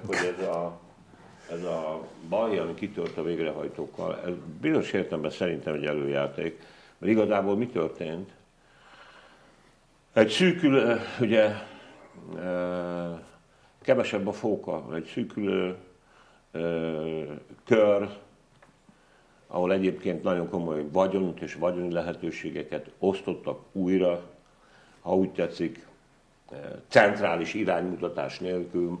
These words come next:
a maguk saját kis hatalmi bázisán. <clears throat> Itt azért nagy országokban is előáll az a helyzet, hát egy ilyen kis országban meg pláne, hogy ezek az emberek, akiknek lételeme,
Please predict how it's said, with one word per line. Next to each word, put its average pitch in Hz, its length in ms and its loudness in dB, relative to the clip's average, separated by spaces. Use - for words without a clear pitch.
a 82 60 -4
maguk 95 300 0
saját 95 520 2
kis - 180 -8
hatalmi 80 480 -4
bázisán. 82 680 -8
<clears throat> 101 580 -4
Itt 95 180 -6
azért 92 420 -2
nagy 131 240 6
országokban 101 680 2
is 95 140 -2
előáll 90 420 0
az 85 140 -2
a 85 100 0
helyzet, 82 560 -2
hát - 180 -4
egy 87 160 -2
ilyen 87 160 -2
kis 98 220 -4
országban 87 480 -2
meg 87 140 -4
pláne, 78 580 -4
hogy 85 140 -6
ezek 85 200 -4
az 87 140 -2
emberek, 92 480 0
akiknek 85 1120 -4
lételeme, 87 840 2